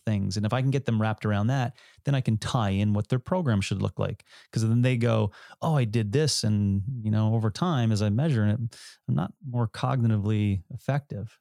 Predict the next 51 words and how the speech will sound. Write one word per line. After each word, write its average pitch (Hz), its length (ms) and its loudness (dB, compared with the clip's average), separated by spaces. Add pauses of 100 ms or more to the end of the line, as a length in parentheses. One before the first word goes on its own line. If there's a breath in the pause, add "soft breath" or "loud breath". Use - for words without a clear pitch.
(160)
Okay, 123 380 -2
well, 117 360 -2
we 110 140 0
need 104 220 0
to, 101 180 -2 (560)
you 104 60 -4
know, 110 140 0 (220 loud breath)
so - 160 -4
that's 127 160 -4
one. 123 320 2
Secondly, 127 540 2
I - 20 2
would 107 120 0
say 110 420 0 (420)
it 127 120 0
has 135 280 0
to - 120 -2
lead 117 360 2
to - 120 -2
your, 110 440 0 (540)
to 113 220 0
what 110 340 -2
you 131 100 2
want 110 320 0
to 117 120 0
express 110 440 -2
physically. 113 640 -4 (840)
So - 120 0
whatever 139 160 4
your 123 120 4
program 131 520 2
is, 101 420 -2 (300)
has 151 200 0
to 147 100 0
allow 120 240 2
you 117 140 0
to 107 80 0
do 107 140 0
the 98 100 -8
things 104 180 0
you 101 80 -2
wanna 95 160 0
do. 120 160 -2
Like, 110 160 0
some 135 240 0
of 127 80 0
those 113 240 0
individuals 107 560 0
may 107 220 2
want 104 320 0
to 104 320 -2